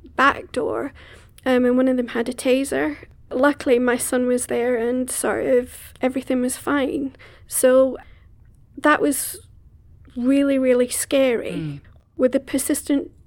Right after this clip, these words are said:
Speaker 1: distress that I used to have, it was like the police were o-, the only ones that you really, you could get that would look after you. But then to me, it was a game of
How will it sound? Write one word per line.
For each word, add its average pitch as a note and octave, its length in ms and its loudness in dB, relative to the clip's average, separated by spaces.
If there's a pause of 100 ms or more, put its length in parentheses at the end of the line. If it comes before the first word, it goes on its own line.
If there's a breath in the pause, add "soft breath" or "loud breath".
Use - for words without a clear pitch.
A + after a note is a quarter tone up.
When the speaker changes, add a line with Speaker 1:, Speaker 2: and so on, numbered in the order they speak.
Speaker 1:
distress C4+ 520 -2
that - 160 -8
I A#3 100 0
used B3 300 -4
to C4 60 -8
have, - 540 -4 (380)
it - 220 2
was C#4+ 280 -4
like D4 640 -4
the C#4 100 -2
police D4+ 420 -2
were D#4+ 100 2
o-, D4 220 -2 (180)
the C4+ 160 4
only C4+ 260 2
ones C4+ 280 0
that - 120 -6
you C#4 80 -6
really, C4 320 0
you C4+ 160 -4
could - 240 -12
get C#4 220 -2 (340)
that B3+ 200 2
would B3+ 240 -6
look C4 260 0
after C#4 420 -4
you. C4 440 -2 (520 loud breath)
But - 200 0
then C4+ 280 2
to - 160 -4
me, C4+ 300 2
it - 160 -2
was B3 160 -4
a B3 60 -2
game B3+ 580 0
of - 540 -4